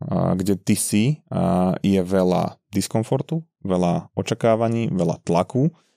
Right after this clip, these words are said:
veľa povinností. A mňa by zaujímalo, že či to na tejto úrovni už, e, nie je len neustále visenie nad pre-, priepasťou vyhorenia.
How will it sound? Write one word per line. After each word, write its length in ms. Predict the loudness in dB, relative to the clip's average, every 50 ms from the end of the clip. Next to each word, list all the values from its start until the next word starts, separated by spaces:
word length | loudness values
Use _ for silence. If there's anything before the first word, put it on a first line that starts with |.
| _ _
veľa 260 | _ 0 2 2 2
povinností. 880 | 0 0 0 0 2 2 2 2 0 -2 -2 0 0 2 2 2 2 0 -4 _ _ _ _ _ _ _ _ _
A 80 | _ -2
mňa 120 | 0 2
by 100 | 4 4 4
zaujímalo, 520 | 4 4 4 4 4 4 2 4 4 4
že 160 | 4 4 2
či 220 | 0 0 0 0 2 2 0 -2 _ _ _ _
to 140 | 0 2
na 100 | 2 2
tejto 300 | 2 2 0 0 0 0
úrovni 500 | 0 2 2 2 2 2 2 2 0 0
už, 240 | 0 0 0 0 0 -2 -2 0
e, 100 | 2 4 4 4 4 4 4 4 4 2 0 -2 -6 _ _ _
nie 180 | 0 2 4 4 4 4
je 120 | 4 4 4
len 240 | 4 2 2 2 4
neustále 560 | 4 4 4 2 0 0 2 2 2 4 2
visenie 440 | 2 0 0 0 0 -2 0 0 2
nad 140 | 0 0 -2
pre-, 280 | 0 0 0 0 0 -4 _ _ _
priepasťou 540 | 0 0 0 2 0 -2 -2 0 0 0
vyhorenia. 580 | 0 2 2 2 4 2 2 2 0 -2 -6 -10